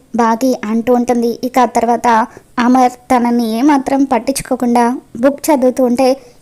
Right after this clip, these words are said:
ఇక అప్పుడు బాగి అమర్ తనని గమనించాలని చెప్పి కావాలని చీర కొంగుని అటు ఇటు తిప్పుతూ, ఇక అలా అమర్ తన వైపు చూసేలాగా చేయాలని అనుకుంటుంది. కానీ ఎంతకీ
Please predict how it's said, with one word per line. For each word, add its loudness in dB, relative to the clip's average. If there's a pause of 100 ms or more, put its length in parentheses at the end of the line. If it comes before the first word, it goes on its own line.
ఇక 0
అప్పుడు 0 (140)
బాగి 0 (320)
అమర్ 4
తనని 0
గమనించాలని 2 (100)
చెప్పి 2 (520)
కావాలని 2 (500)
చీర 4
కొంగుని 2 (180)
అటు 0
ఇటు 2
తిప్పుతూ, 0 (400)
ఇక -2
అలా 2
అమర్ 2
తన 0
వైపు 0
చూసేలాగా 0
చేయాలని 0
అనుకుంటుంది. -2
కానీ 2 (420)
ఎంతకీ 0